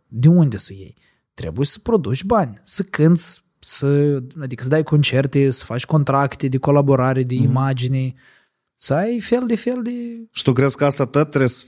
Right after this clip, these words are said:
Speaker 2: facă creatorul?
Speaker 1: Ce anume?
Speaker 2: Cumva. Nu, uite, sunt, uh,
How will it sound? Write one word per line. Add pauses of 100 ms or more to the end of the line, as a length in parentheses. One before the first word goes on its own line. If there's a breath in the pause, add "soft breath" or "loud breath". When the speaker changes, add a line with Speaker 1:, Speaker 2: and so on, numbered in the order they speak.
Speaker 2:
facă
creatorul? (600)
Speaker 1:
Ce
anume?
Speaker 2:
Cumva. (240 loud breath)
Nu,
uite,
sunt,
uh,